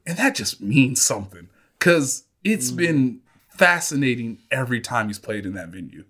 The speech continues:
Speaker 2: So Tyler Bray threw one pass in that game.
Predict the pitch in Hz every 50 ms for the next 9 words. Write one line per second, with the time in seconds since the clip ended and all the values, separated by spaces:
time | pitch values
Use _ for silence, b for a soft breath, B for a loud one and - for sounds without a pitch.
0 | b b b b b b b b b b b b - - - 208 196 185 180 -
1 | 170 175 170 - - 214 220 247 254 254 240 202 175 196 196 190 180 160 - 180
2 | 175 170 165 156 156 160 160 160 131 147 147 139 139 139 - 151 147 143 135 127
3 | 127 120 107 113 127 127 123 123 123 120 120 120 117